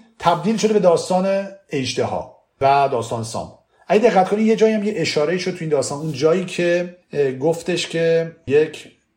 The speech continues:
عروسکی درست می‌کنن از ظاهر رستم و می‌فرستن برای پدر بزرگش، گفت روی بازوش تر چی می‌کشه؟ یک اژدها. این اژدها سمبل سامه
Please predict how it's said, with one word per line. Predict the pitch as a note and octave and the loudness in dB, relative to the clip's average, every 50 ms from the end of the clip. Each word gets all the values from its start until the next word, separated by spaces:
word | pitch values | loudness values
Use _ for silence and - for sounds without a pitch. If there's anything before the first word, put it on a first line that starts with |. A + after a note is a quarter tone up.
| _ _ - | _ _ -6
عروسکی | C#3 B2+ A#2+ A#2+ A2+ - E3 D#3 D#3 D#3 | -6 -4 -4 -4 -4 -2 -4 -4 -4 -4
درست | A#2+ G#2 G2 G#2 - - | -6 -6 -6 -6 -8 -8
می‌کنن | G#2 F#2 - G2+ G2 G2+ G2 | -10 -10 -10 -10 -10 -10 -10
از | F#2+ F#2+ F#2 | -10 -10 -8
ظاهر | G2 G2 F#2 F2+ F2 F2 F2 F2 F2 E2+ - - _ _ _ _ _ _ _ _ _ - - | -6 -6 -6 -6 -6 -8 -8 -8 -10 -10 -14 -18 _ _ _ _ _ _ _ _ _ -18 -16
رستم | F#2+ - - - A2+ F#2+ F#2 F#2+ | -14 -12 -12 -10 -10 -10 -8 -8
و | G2+ F#2+ | -10 -8
می‌فرستن | G2+ G2+ G2 - G#2+ G2 - - G#2+ | -10 -10 -10 -10 -10 -10 -10 -10 -10
برای | G#2 F#2+ G2 | -8 -8 -10
پدر | F#2 - F#2+ G2 F#2+ | -10 -8 -8 -8 -8
بزرگش، | F#2+ F#2+ F#2 G2+ A#2 D3+ D3 - | -8 -10 -10 -10 -12 -10 -2 -2
گفت | G3+ G3 G#3 | 0 4 4
روی | G#3 | 4
بازوش | F3 D#3 D#3+ D3+ C#3 C#3 D#3+ D#3+ - | 6 6 4 4 4 0 -2 -2 0
تر | F3 E3+ E3 D#3+ | 0 0 0 0
چی | E3 - G3 | -4 -6 -8
می‌کشه؟ | F#3+ - D3 B2 - C#3 C#3 D3+ F3+ - - _ _ _ _ - | -6 -6 -6 -6 -4 -4 -4 -6 -8 -10 -18 _ _ _ _ -12
یک | C#3 C3 A2 - - | -12 -10 -10 -8 -8
اژدها. | A2+ G#2+ G#2+ - - - - - - - - _ _ _ _ _ _ _ _ _ _ - | -6 -6 -6 -8 -10 -12 -14 -14 -16 -18 -20 _ _ _ _ _ _ _ _ _ _ -2
این | G#3+ A#3 B3+ - | 0 0 2 4
اژدها | G3+ F3 D3 C3+ - C3+ D3 F#3+ G3+ | 2 2 2 4 4 4 6 6 4
سمبل | G3 - - D#3+ C#3 C#3+ C#3 C3+ C#3+ D#3 E3+ | 2 0 -2 0 0 0 0 2 4 4 4
سامه | E3 - - - C#3 A#2 A2+ F2+ E2 E2+ | 2 -4 -4 -4 -2 -2 -2 -4 -6 -12